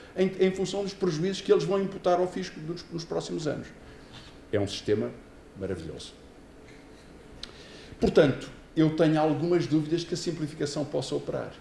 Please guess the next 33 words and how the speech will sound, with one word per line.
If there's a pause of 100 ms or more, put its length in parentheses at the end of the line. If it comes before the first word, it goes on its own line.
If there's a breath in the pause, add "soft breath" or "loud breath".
(880 loud breath)
porque
ela
foi
construída (140)
não
só
sob
o
discurso
ideológico, (340)
digamos,
este
discurso
de
senso
comum
que
justifica
este
tipo (240 loud breath)
de,
de,
de
assimetria (240 loud breath)
na,
na,
na,
na
organização
social
do,
do,
do,